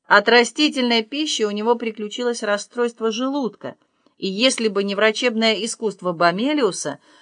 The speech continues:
который быстро нашел в лесу крепительную травку, Ворон, вместо того, чтобы улепетывать подальше от следопытов Кудеяра,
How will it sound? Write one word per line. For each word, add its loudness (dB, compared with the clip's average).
который 4
быстро -2
нашел 0
в -6
лесу -4
крепительную -4
травку, 4
Ворон, 4
вместо -2
того, 4
чтобы -2
улепетывать -2
подальше 2
от 0
следопытов 0
Кудеяра, 0